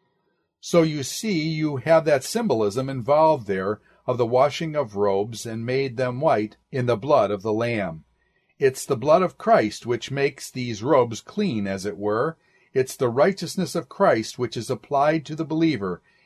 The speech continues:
and that is what gives access again to the tree of life. So those who seek forgiveness and purification from sin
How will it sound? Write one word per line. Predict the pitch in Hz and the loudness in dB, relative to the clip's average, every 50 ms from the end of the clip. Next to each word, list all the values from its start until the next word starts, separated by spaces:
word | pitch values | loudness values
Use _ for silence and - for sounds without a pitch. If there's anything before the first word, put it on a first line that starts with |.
| _ - | _ -6
and | 117 117 113 110 107 | -4 -2 -2 -2 0
that | 107 139 160 202 214 160 | 0 4 4 4 4 4
is | 160 147 - - | 2 0 -4 -2
what | 117 120 117 110 - _ _ _ _ _ _ | 0 2 2 2 0 _ _ _ _ _ _
gives | - 123 117 113 107 98 95 - - - | -4 0 0 0 0 -2 -6 -12 -10 -4
access | 123 135 147 165 160 - - - 98 95 104 - - - _ _ _ _ _ | 0 2 2 2 0 -2 -8 -6 -4 -4 -4 -6 -10 -14 _ _ _ _ _
again | - 117 113 92 160 180 170 131 107 107 113 110 | -6 -6 -4 0 2 2 2 2 0 -2 -6 -6
to | - - 120 | -8 -8 -6
the | 113 135 | -6 -6
tree | - - - - 104 95 98 | -8 -8 -12 -10 -6 -4 -2
of | 101 87 87 | -4 -4 -2
life. | 104 117 120 113 95 90 80 - _ _ _ _ _ _ _ _ _ _ _ _ _ _ | 0 2 2 2 2 0 -4 -10 _ _ _ _ _ _ _ _ _ _ _ _ _ _
So | - - - 156 143 139 | -10 -4 2 4 4 4
those | 139 175 208 226 240 214 - | 4 4 2 2 0 -2 -2
who | - 180 151 | -4 -4 -4
seek | - - - 202 202 196 - | -4 -4 -2 -2 -2 -4 -4
forgiveness | - - 139 104 - 143 147 151 160 180 190 180 - - | -4 -2 -2 0 0 0 0 0 0 -2 -2 -4 -4 -6
and | 151 131 - | -10 -10 -8
purification | - - 156 147 135 - 131 - - 156 175 165 - 151 131 - | -2 0 2 2 2 0 -4 -4 -2 -2 -2 -2 -4 -8 -12 -10
from | - 120 110 | -8 -10 -10
sin | - - 220 214 165 120 117 135 139 | -8 -4 -2 -2 -2 -2 -4 -6 -10